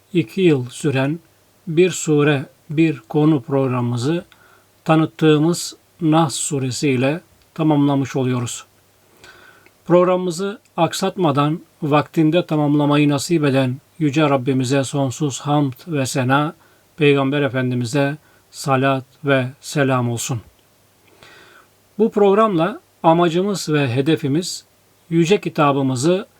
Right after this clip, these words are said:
içeriğiyle tanıtarak bir farkındalık oluşturmaktı. Sevap elde etmek için okuduğumuz yüce kitabımızı daha yakından tanımak ve anlamaya çalışmaktır.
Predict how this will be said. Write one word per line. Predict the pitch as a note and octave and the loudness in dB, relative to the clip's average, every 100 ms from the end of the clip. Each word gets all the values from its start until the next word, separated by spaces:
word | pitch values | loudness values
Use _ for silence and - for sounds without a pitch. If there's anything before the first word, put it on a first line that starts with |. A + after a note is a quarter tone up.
| _ _ F#3 | _ _ -4
içeriğiyle | E3 E3+ E3 F3+ G3 D3+ C3+ | 0 2 4 4 2 0 0
tanıtarak | C#3+ C3 C3+ C3+ E3 - _ - | -2 -2 -2 -2 -2 -6 _ -6
bir | E3 F#3 F3+ D4 | 0 0 0 -10
farkındalık | - D#3+ D#3 E3+ D#3+ D#3+ D#3+ C#3+ | 0 2 2 -2 0 -2 -2 -4
oluşturmaktı. | C3 B2 D3 C3 C3 - B2 - _ _ _ _ _ _ - _ - | -4 -6 -4 -4 -4 -8 -12 -12 _ _ _ _ _ _ -20 _ -10
Sevap | - E3+ G#3 G#3 | 2 4 4 2
elde | F#3+ F#3 | -2 -2
etmek | G3 G#3+ G3 | -4 -6 -8
için | F#3 F3+ E3 | -4 0 2
okuduğumuz | D#3+ D3+ D#3 D#3+ D#3+ E3+ C3 - - _ | 2 -2 -2 0 2 2 0 -8 -18 _
yüce | F3 D#3 D3 F3 | -2 -2 0 -2
kitabımızı | D#3 - D3 C#3 C3+ B2+ D#3 F#3 B3 _ _ _ - | -2 -2 0 0 -2 -2 -2 -4 -6 _ _ _ -6
daha | C#3+ C#3 E3+ | -4 0 0
yakından | D3 - C3+ C3 B2 | -2 -2 -4 -2 -4
tanımak | D3+ D#3 D3+ E3+ - - _ _ D3+ | 0 0 0 -2 -8 -20 _ _ -2
ve | D3 C#3 - E3 | 0 0 -4 0
anlamaya | D#3 C#3+ C3+ C3 D3 | 2 2 0 -2 -4
çalışmaktır. | - C#3 B2+ D3 C3 - - | -6 -6 -6 -8 -10 -12 -20